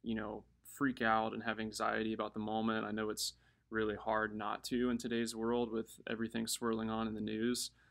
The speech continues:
Let's remember that Jesus still has the authority, that the same Jesus we read about in John five, who can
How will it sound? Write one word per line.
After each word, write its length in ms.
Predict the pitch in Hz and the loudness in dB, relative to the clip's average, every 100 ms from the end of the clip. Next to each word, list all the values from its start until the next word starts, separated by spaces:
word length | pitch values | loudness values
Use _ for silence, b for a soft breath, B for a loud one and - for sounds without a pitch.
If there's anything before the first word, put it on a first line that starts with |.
| b | b
Let's 180 | - 110 | -6 0
remember 200 | 139 156 | 2 4
that 140 | 123 104 | 2 2
Jesus 420 | 107 113 117 110 | 0 0 2 0
still 260 | - 113 110 | 0 0 0
has 200 | 107 107 | -2 -2
the 140 | 107 | -4
authority, 540 | 107 110 110 101 110 - _ _ - | -4 -4 -4 -4 -8 -14 _ _ -14
that 80 | 101 | -4
the 80 | |
same 260 | 110 120 117 | 0 4 2
Jesus 380 | 113 113 110 - | 2 0 0 -2
we 80 | 110 | -2
read 180 | 110 | 0
about 220 | 110 110 104 | 0 0 -2
in 80 | |
John 240 | 101 107 104 | -4 -4 -4
five, 400 | - 107 107 104 | -4 -2 0 -2
who 100 | 113 | -6
can 300 | 113 107 | -4 -6